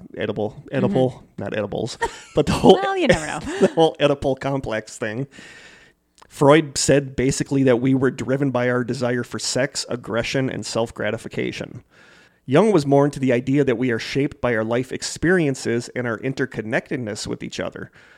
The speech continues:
Speaker 1: Freud dismissed the paranormal, while Jung was much more open to the idea of forces beyond us that we can't understand.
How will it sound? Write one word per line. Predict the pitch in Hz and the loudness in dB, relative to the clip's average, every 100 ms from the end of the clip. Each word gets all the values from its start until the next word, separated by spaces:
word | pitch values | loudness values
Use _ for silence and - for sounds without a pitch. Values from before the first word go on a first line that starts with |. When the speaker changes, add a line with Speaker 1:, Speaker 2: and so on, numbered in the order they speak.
| _ _ | _ _
Speaker 1:
Freud | - 135 180 | 2 2 4
dismissed | 185 175 147 143 - | 2 0 0 -2 -2
the | - | -6
paranormal, | - 131 123 147 170 107 127 | -2 0 2 4 4 2 0
while | 113 120 | 0 2
Jung | 123 131 147 | 2 0 0
was | 120 | -2
much | 110 131 - | -2 -4 -2
more | 165 165 - | 0 0 0
open | 131 147 135 | 0 -2 -6
to | |
the | 131 120 | -4 -4
idea | 117 135 180 | -2 -2 0
of | 113 | -2
forces | - 120 135 - 131 | -2 -2 0 -2 -10
beyond | - 117 120 131 | -6 -4 -2 -2
us | 143 | -4
that | - 90 | -6 -6
we | 113 | -8
can't | - 120 123 | -8 -8 -6
understand. | 117 113 104 - 101 98 - | -8 -8 -10 -10 -10 -10 -14